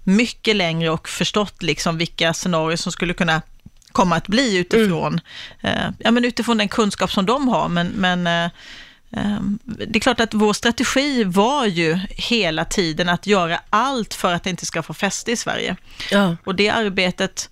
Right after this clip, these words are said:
Speaker 1: fortsätter ju, eh, på vissa, i vissa delar där man fortfarande inte har så mycket samhällsspridning, men det gäller ju att, att liksom hela tiden anpassa åtgärderna efter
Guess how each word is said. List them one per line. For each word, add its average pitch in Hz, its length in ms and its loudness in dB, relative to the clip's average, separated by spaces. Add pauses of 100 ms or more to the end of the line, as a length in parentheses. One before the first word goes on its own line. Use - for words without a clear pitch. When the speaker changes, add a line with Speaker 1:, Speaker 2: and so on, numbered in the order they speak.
(380)
Speaker 1:
fortsätter - 680 -2
ju, 220 220 2 (420)
eh, 175 500 -2
på 220 100 -2
vissa, 202 340 2
i 202 80 2
vissa 214 260 0
delar 208 260 2
där 208 100 0
man 202 180 0
fortfarande 190 340 -2
inte 185 100 -4
har 180 40 2
så 185 100 -2
mycket - 180 0
samhällsspridning, 185 720 0
men 214 260 2
det 226 80 2
gäller 196 280 2
ju 233 60 2
att, 226 180 0
att - 160 0
liksom 202 220 0
hela 185 220 2
tiden 185 200 -4
anpassa 175 380 -2
åtgärderna 170 460 0
efter 175 400 0